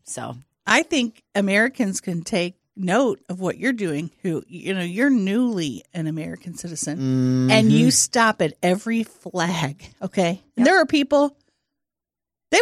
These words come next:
Speaker 2: won't stop even if, uh, the cops told them to. They just keep going.
Speaker 1: Yep.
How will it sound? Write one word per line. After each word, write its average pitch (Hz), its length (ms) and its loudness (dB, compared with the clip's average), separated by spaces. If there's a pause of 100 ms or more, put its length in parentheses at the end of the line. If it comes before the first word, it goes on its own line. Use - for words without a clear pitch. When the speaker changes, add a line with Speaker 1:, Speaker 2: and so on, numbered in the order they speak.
Speaker 2:
won't 277 160 4
stop 320 380 2 (340)
even 381 280 4
if, 392 180 -2 (100)
uh, 370 280 4
the 294 100 -2
cops 403 340 0
told 415 260 2
them 240 120 2
to. - 240 -6 (180)
They 254 120 4
just 247 260 0
keep 269 240 -2
going. 160 340 0 (120)
Speaker 1:
Yep. 165 260 -2